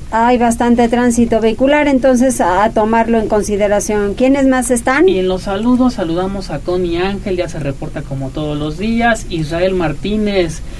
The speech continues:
Speaker 2: Responde a tu pregunta si les gusta cómo canta Nodal, dice que más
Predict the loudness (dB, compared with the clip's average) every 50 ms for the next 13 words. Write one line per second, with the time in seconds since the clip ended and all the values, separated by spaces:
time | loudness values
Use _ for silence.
0 | -12 -12 -12 -12 -8 -6 -4 -4 -4 -4 -4 -4 -4 -2 -2 -2 -2 -2 -4 -4
1 | -2 -4 -2 -2 -2 -2 -2 -2 -2 -4 -2 -4 -4 -2 -2 -2 -4 -4 -6 -6
2 | -6 -8 -8 -6 -6 -4 -4 -4 -4 -4 -4 -4 -2 -2 -2 -2 -2 -2 0 0
3 | 0 0 0 0 -2 -4 -4 -4 -6 -6 -4 -2 0 0 0 0 0 -2 -4 -4
4 | -8